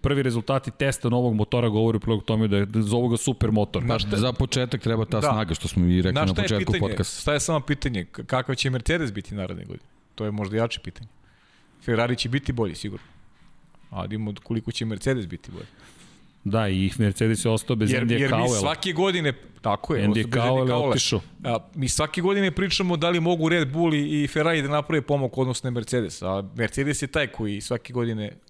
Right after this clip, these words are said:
Speaker 2: pravi ozbiljni iskorak u odnosu na, na rivale. Sve bolji i bolji.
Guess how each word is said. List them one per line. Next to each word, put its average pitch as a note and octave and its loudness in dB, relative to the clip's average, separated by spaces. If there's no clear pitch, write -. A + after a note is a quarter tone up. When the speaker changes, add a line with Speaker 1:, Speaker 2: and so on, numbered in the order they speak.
Speaker 2:
pravi A2 -2
ozbiljni B2 -2
iskorak G#2 -8
u A2 -6
odnosu G#2 -8
na, G2+ -8
na A2 -8
rivale. G2+ -6
Sve - -2
bolji C3 -2
i B2 -4
bolji. A#2 -4